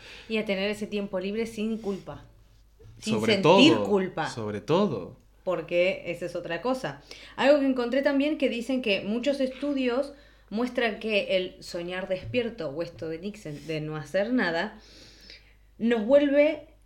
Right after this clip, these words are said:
Speaker 1: literalmente más creativos, mejores para solucionar problemas. Y para que esto suceda se necesita la inactividad.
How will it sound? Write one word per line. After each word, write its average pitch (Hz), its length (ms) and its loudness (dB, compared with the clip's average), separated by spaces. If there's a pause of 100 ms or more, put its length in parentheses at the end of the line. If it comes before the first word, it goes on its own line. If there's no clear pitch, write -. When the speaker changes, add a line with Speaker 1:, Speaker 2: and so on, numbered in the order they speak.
(220)
Speaker 1:
literalmente 226 1300 0
más 262 300 -2
creativos, 175 760 -4 (520)
mejores 208 640 2
para 180 240 -2
solucionar 190 640 -4
problemas. 175 1000 0 (560)
Y 208 120 -6
para 180 340 -2
que 190 240 2
esto 196 640 2
suceda 254 720 -2
se 196 200 -6
necesita 214 880 -8 (420)
la 170 280 -8 (160)
inactividad. 202 2000 -10